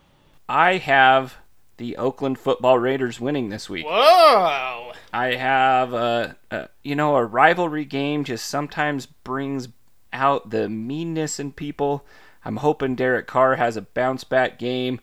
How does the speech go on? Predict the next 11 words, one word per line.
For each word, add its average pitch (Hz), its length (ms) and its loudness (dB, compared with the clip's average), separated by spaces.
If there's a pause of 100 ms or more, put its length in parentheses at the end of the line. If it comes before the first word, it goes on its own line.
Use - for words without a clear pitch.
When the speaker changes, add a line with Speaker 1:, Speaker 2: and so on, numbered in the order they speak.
(300)
Speaker 1:
I'm 113 100 -8
hoping 117 600 -4
that 110 180 -6
we 117 140 -8
just 110 240 -6
smash 120 800 -2 (480)
the 101 100 -10
defensive 120 640 -6
line 117 400 -2
of 113 140 -6
the, 104 220 -8